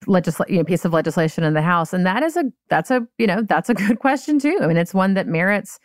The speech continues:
merits that, merits that discussion. But, you know, we know, you know,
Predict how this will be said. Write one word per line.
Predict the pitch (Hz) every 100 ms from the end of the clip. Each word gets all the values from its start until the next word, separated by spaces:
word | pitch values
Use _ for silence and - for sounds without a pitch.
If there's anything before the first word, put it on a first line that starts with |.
| _ _ _ -
merits | 202 202
that, | 220 - -
merits | 170 190 208 196
that | 214 -
discussion. | 208 - 214 226 151 156
But, | 170
you | 175
know, | 190
we | 165 196
know, | 196 214 175 -
you | 214
know, | 165 147